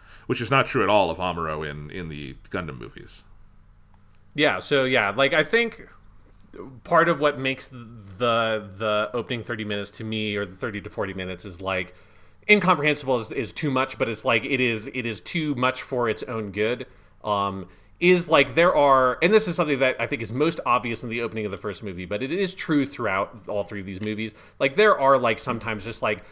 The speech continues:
Speaker 2: really blatant continuity errors that exist because of the blending of new footage, old footage, stuff like that. Like, there are shots where Camille is totally fine,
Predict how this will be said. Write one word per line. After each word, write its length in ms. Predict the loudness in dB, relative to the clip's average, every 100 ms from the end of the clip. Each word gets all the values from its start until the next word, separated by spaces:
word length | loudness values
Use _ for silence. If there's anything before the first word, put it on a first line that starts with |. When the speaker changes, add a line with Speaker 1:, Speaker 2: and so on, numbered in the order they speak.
| -20 -6
Speaker 2:
really 380 | 4 4 4 -2
blatant 840 | -6 -6 -2 0 -2 -2 -12 -8
continuity 600 | -4 -4 -4 -6 -4 -2
errors 340 | 0 -2 -4
that 120 | -4
exist 500 | -4 -4 -4 -4 -8 -16
because 600 | -16 -6 -2 0 0 -4
of 300 | -6 -6 -8
the 80 | -10
blending 540 | -6 -6 -4 -4 -4
of 300 | -4 -4 -6
new 180 | -10 -8
footage, 400 | -6 -4 -6 -8
old 200 | -6 -6
footage, 400 | -4 -4 -4 -6 -14 -20 -10
stuff 240 | -8 -2
like 160 | -2 0
that. 180 | 0
Like, 140 | 0 0
there 140 | 0
are 60 | 0
shots 440 | 0 4 4 2
where 400 | 4 6 6 4 -2 -16
Camille 500 | -12 -4 0 2 0 -2
is 220 | -6 -6
totally 600 | -2 -2 0 -2 -2 -6 -14
fine, 460 | -2 2 4 2